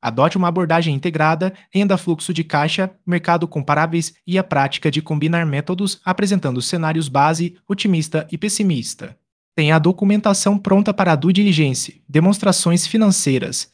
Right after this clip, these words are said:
evidências de desempenho da marca, contratos-chave e registros de propriedade intelectual. Comunique com clareza. Use kpis simples, C A C, payback, churn, L T V, M R R, N P S e conecte cada número a um benefício real para o investidor.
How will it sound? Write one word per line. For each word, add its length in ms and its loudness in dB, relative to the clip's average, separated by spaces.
evidências 540 2
de 100 2
desempenho 560 4
da 140 4
marca, 560 -2
contratos-chave 920 2
e 100 -4
registros 500 2
de 100 0
propriedade 580 2
intelectual. 800 0
Comunique 440 0
com 160 -4
clareza. 540 -2
Use 220 -2
kpis 240 -2
simples, 400 0
C 140 -2
A 80 0
C, 320 -4
payback, 460 0
churn, 480 -2
L 160 2
T 160 0
V, 400 -2
M 180 0
R 180 2
R, 400 0
N 180 0
P 100 0
S 280 0
e 60 -4
conecte 460 -2
cada 280 0
número 300 2
a 40 4
um 100 2
benefício 440 0
real 360 2
para 180 -2
o 60 0
investidor. 680 -2